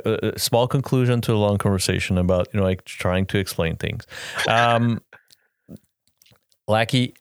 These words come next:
I have to thank you for, uh, accepting to be part of that. Um,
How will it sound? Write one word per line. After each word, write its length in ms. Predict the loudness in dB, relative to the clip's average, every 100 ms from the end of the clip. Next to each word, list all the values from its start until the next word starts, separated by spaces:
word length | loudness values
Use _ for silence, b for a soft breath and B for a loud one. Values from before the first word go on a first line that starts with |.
| -6
I 120 | -2
have 260 | 2 0 0
to 420 | -2 0 0 -2 -6 -16 _ _ _ -14 -14 -14 -2
thank 360 | 0 2 0
you 200 | 0 0
for, 480 | 0 0 2 2 0 -2
uh, 220 | 0 0 -2
accepting 540 | -2 0 0 0 -2
to 100 | 0
be 120 | -2
part 300 | -2 0 0
of 80 | 2
that. 300 | 2 0 -2 _ _ B B B B
Um, 760 | 0 0 0 -2 -6 -8 -12